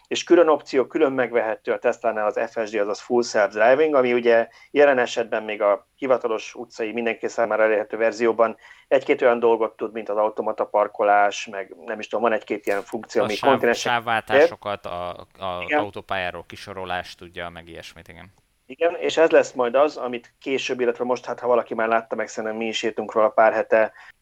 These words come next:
Speaker 1: már ugye kiadták a következő, a nagy-nagy változást, a nagy, ö, ö, újításnak
Speaker 2: Hát egy
Speaker 1: a beta
Speaker 2: újraírt,
Speaker 1: verzióját.
Speaker 2: újraírt verziójuk van, igen.
Speaker 1: Újraírták gyakorlatilag, igen, és ettől várják azt, hogy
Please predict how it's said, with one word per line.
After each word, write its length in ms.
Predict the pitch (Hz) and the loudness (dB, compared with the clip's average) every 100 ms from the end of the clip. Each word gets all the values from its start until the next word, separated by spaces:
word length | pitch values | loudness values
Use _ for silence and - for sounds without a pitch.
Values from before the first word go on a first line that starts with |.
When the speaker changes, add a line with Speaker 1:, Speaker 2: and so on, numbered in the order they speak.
| _ _ _ - - | _ _ _ -20 -4
Speaker 1:
már 180 | 131 117 | 2 2
ugye 160 | 117 | 2
kiadták 600 | - 147 120 120 120 110 | 0 2 2 2 -2 0
a 120 | 113 104 | -2 -4
következő, 600 | 131 117 - 117 123 110 | 0 0 0 -6 -2 -2
a 40 | |
nagy-nagy 520 | 120 113 113 104 107 _ | 0 0 -2 -8 -10 _
változást, 580 | 107 107 110 107 104 - | 0 0 -2 -4 -4 -6
a 40 | |
nagy, 220 | 113 113 113 | -6 -6 -4
ö, 320 | 107 104 104 - - - - _ | -4 -2 -4 -8 -20 -20 -20 _
ö, 160 | 107 | -4
újításnak 640 | 107 117 110 117 104 - 107 | 0 2 2 4 4 2 0
Speaker 2:
Hát 80 | 110 | 2
egy 60 | |
Speaker 1:
a 60 | 104 | 4
beta 200 | 117 104 | 2 2
Speaker 2:
újraírt, 200 | 120 123 | 4 4
Speaker 1:
verzióját. 400 | 117 123 120 113 | 2 2 2 2
Speaker 2:
újraírt 440 | 92 87 85 80 | -4 -8 -10 -12
verziójuk 560 | 87 78 80 80 80 - | -16 -18 -18 -18 -20 -20
van, 140 | 80 | -20
igen. 280 | 80 82 82 | -20 -20 -8
Speaker 1:
Újraírták 540 | 156 143 131 123 151 139 | 2 2 2 0 0 0
gyakorlatilag, 440 | 147 156 131 123 | -2 -2 -4 -4
igen, 120 | 143 | -4
és 160 | 135 131 | -4 -2
ettől 420 | 143 139 135 139 | 0 0 0 0
várják 320 | 123 120 117 | 2 4 0
azt, 160 | 120 - | -4 -10
hogy 160 | 117 | -14